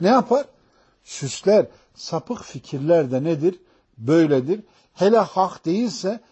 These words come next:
şeytan direkt sizin ne yapar? Beyninize onu enjekte eder ki Allah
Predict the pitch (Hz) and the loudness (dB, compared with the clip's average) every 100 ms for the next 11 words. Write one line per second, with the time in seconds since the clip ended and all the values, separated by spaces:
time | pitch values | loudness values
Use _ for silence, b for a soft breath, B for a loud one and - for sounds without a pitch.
0 | b - 196 202 - 175 156 190 233 165 | b -4 0 0 0 -4 -2 0 0 0
1 | - 143 185 254 _ _ _ - 175 208 | -4 -10 -10 -10 _ _ _ -6 -2 -2
2 | - 233 - _ _ _ _ _ _ _ | -4 -10 -12 _ _ _ _ _ _ _
3 | _ _ _ _ _ _ _ 131 151 147 | _ _ _ _ _ _ _ -2 0 0
4 | 139 127 113 120 - 131 135 233 - _ | -2 -4 -4 -6 -6 -4 -4 -6 -12 _
5 | _ _ _ _ 120 123 107 123 - 120 | _ _ _ _ -8 -8 -4 -6 -6 -8
6 | 117 165 135 - 165 139 117 110 | -2 0 -2 -4 -12 -10 -12 -12